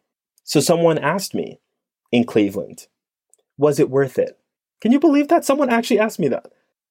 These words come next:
After everything, they said, "Was it worth it?" And I looked at them and said, "You, to ask me this question," I, I wondered whether this, the person who was asking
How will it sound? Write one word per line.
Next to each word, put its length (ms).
After 280
everything, 360
they 100
said, 260
"Was 180
it 100
worth 300
it?" 200
And 120
I 80
looked 320
at 140
them 280
and 180
said, 540
"You, 960
to 180
ask 280
me 100
this 180
question," 640
I, 160
I 100
wondered 500
whether 260
this, 260
the 140
person 360
who 60
was 120
asking 500